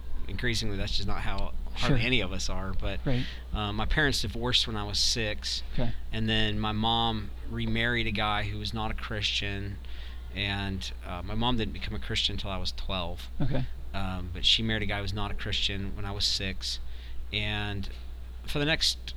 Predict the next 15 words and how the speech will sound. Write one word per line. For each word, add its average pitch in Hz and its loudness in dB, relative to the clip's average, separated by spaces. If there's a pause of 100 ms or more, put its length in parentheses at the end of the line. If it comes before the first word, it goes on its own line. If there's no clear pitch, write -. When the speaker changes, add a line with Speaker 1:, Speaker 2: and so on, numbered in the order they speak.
Speaker 1:
nine 127 6
years, 117 2
from 110 -2
six - 4
to 113 -2
fifteen, 117 0
I 104 -4
lived 107 0
with 101 -4
this - -2
really 117 2
physically 110 0
abusive 101 0
stepfather, 82 0
Speaker 2:
Mm. 127 4